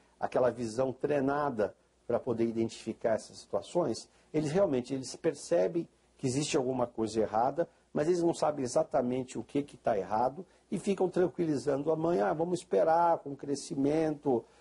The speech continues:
É, muitas vezes eu também recebo aqui como informação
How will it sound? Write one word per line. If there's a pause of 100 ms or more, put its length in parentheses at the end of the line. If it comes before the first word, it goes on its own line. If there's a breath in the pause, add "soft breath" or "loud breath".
(160 loud breath)
É,
muitas
vezes
eu
também
recebo
aqui
como (300 soft breath)
informação